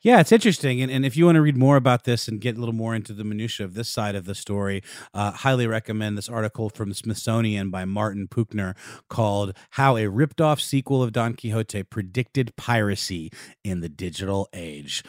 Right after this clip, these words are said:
Uh, it's, it's, it's outside the scope, I think, of this episode, but certainly a really interesting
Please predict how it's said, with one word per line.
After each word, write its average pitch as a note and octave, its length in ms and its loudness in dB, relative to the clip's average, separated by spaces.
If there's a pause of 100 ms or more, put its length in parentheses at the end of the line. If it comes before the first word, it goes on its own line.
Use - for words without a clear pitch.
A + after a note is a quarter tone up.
(160)
Uh, F2+ 280 -8
it's, G2+ 180 -8
it's, A2 160 -10
it's G2+ 220 -12
outside G2+ 380 -4
the G2+ 60 -10
scope, G#2+ 360 -4
I F#2+ 60 -4
think, - 220 -6
of F#2 120 -8
this G#2+ 180 -6
episode, F#2+ 420 -8
but F2 140 -10
certainly C3+ 480 0
a G2+ 80 -2
really G#2 260 -4
interesting G2+ 520 -10